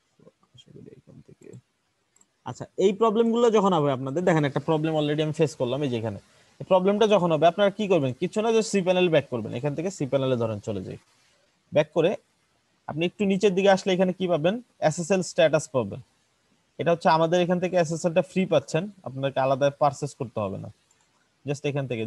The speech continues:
যে, যেখান থেকে আপনি এসএসএল টা ফ্রি পাবেন, শুধুমাত্র ওইখানে এটা কাজ করবে।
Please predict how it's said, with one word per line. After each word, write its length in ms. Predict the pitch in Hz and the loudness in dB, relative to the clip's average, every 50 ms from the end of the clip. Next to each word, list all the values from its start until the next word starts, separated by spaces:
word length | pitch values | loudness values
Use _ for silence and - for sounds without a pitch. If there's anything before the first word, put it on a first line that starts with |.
| 113 117 | -6 -4
যে, 80 | 143 143 - - 151 | -4 -4 -4 -4 -4
যেখান 200 | 139 156 147 180 175 | -4 -2 -2 0 -2
থেকে 120 | 185 185 190 185 | 2 0 0 0
আপনি 120 | 190 196 196 190 180 | 2 -2 0 2 2
এসএসএল 260 | 180 160 165 165 196 175 | 0 0 0 -2 0 0
টা 60 | 196 185 - | 0 -2 0
ফ্রি 100 | - 180 165 | -2 -2 0
পাবেন, 180 | 175 165 185 202 190 196 | 0 -2 -2 0 0 2
শুধুমাত্র 300 | 170 156 160 165 165 175 175 175 - 160 | 2 4 2 2 2 0 0 2 4 2
ওইখানে 260 | 160 156 - 165 156 151 | 2 4 2 2 2 4
এটা 100 | 139 147 135 131 | 2 4 2 2
কাজ 80 | 120 - - | 0 0 -4
করবে। 180 | 120 101 98 | -4 -4 -4